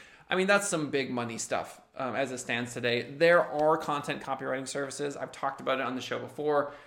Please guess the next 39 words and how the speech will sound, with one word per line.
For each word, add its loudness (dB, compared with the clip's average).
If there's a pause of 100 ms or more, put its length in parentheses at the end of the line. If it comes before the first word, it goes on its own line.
(180)
They -2
are 0
bad. -6 (180)
Um, -4
they -4
are -2
not -4
there 2
yet, 0
and -4
so 0
it's -6
simply -4
not -8
something -6
that -6
I'm -6 (400)
interested 0
in -4
investing -2
in. -4 (320)
Number 2
three, 2
data 4
analytics. 0
Sure, -2 (200)
if -6 (640)
Google 4
Analytics 2
is -4
not -2 (260)
kinda -4
known -2 (280)
like -6
the -2
back 0
of -8
your -2
hand, -4